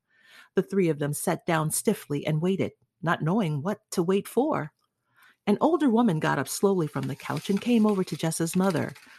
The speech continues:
Her eyes were red under her perfectly white hair. "I'm Leslie's grandmother," she said, putting her, out her hand. His mother took it awkwardly. "Miss Ahrens,"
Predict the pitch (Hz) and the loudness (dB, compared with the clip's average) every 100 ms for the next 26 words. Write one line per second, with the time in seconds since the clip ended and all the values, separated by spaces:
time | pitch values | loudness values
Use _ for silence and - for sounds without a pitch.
0 | - - - 170 160 151 - 151 147 185 | -12 -4 -2 2 2 0 -2 -4 0 0
1 | 160 147 - 147 143 143 - 180 160 143 | 0 -2 -4 -4 -4 -6 -4 -4 -4 -6
2 | 151 143 139 143 - 131 160 196 _ _ | -4 -4 -4 -6 -6 -6 -6 -8 _ _
3 | _ _ _ _ - 214 220 208 202 196 | _ _ _ _ 2 6 8 8 8 6
4 | 185 - 214 220 175 131 110 143 _ _ | 4 6 6 8 6 4 0 -4 _ _
5 | - 143 139 147 147 - - 214 185 156 | -10 -8 -6 -4 -6 -6 -4 0 0 -2
6 | - - 156 - 156 156 208 190 139 135 | -8 -2 -2 -2 -6 -4 -2 -2 -2 -6
7 | - _ _ _ _ _ - 185 170 170 | -10 _ _ _ _ _ -2 -2 0 0
8 | 147 - 196 151 - 175 - 143 - - | 0 -2 -2 -2 -2 -2 -2 -6 -6 -8
9 | - _ _ _ _ - 196 196 - 196 | -8 _ _ _ _ 6 6 6 2 2
10 | 185 151 151 - | 2 0 -2 -8